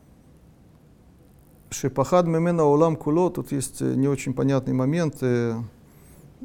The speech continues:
попросту у Рамбама, э, сказано, что именно в такой ситуации есть обязанность, э, э, осветить имя Всевышнего. Да, и это вопрос, это же не так. Э, только в таких ситуациях, когда есть угроза,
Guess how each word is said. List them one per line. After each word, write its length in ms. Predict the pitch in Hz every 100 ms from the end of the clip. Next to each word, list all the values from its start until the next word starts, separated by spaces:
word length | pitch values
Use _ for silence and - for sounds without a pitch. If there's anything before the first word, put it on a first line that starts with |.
| 165
попросту 480 | - 156 147 131 -
у 80 | 135
Рамбама, 640 | 139 147 139 135 127 123
э, 520 | - 123 123 123 123 120 - - -
сказано, 500 | - - 139 127 131
что 260 | 127 - 135
именно 360 | 160 165 160
в 80 | 143
такой 320 | - 135 185
ситуации 580 | 185 160 - 139 127 -
есть 260 | 131 127 -
обязанность, 640 | 123 131 123 120 113 -
э, 400 | 120 117 113 110 113 - - - - - - - - - -
э, 240 | 123 117
осветить 560 | 107 101 123 123 143 -
имя 180 | 131 127
Всевышнего. 720 | - 123 131 123 120 104 104
Да, 160 | 113
и 60 | 117
это 220 | 113 120
вопрос, 460 | 117 117 156 131 -
это 140 | 117
же 100 | 113
не 100 | 117
так. 360 | 117 175 123 120
Э, 280 | 117 117 117 - - - - -
только 300 | 147 147 135
в 60 |
таких 340 | - 123 - 135
ситуациях, 540 | 135 139 147 143 120 -
когда 240 | 123 131
есть 160 | 131 143
угроза, 680 | 127 135 156 139 131 127